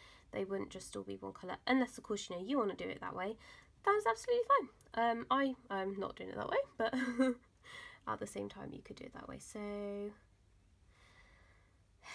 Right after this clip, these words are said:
just got to go add black on all of them. So that is the thing that you can, and I think I did say this later on in the video when I'm wrapping it up, <laughs> 'cause this is several days later,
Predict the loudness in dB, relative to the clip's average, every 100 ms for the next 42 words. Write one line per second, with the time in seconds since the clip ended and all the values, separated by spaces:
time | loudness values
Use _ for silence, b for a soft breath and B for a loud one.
0 | B B -12 -10 -8 -4 -4 -4 -6 -6
1 | -6 -10 -10 -10 -8 -4 -2 -2 -6 -2
2 | 0 2 2 2 2 2 -2 B B B
3 | B B _ _ -20 _ b b b b
4 | b b b _ _ _ _ 0 2 4
5 | 4 4 4 4 4 4 4 2 -2 _
6 | 4 4 2 -2 -8 -4 -4 0 2 0
7 | 2 4 4 2 2 2 2 2 0 0
8 | -4 -2 0 2 0 -2 -10 -16 -4 0
9 | 0 0 0 0 0 -2 -2 -2 -2 -2
10 | -4 -6 -12 -20 -10 -4 -2 -2 -2 -2
11 | 0 -2 -4 -14 -20 -12 2 4 4 2
12 | 2 2 2 0 0 0 -2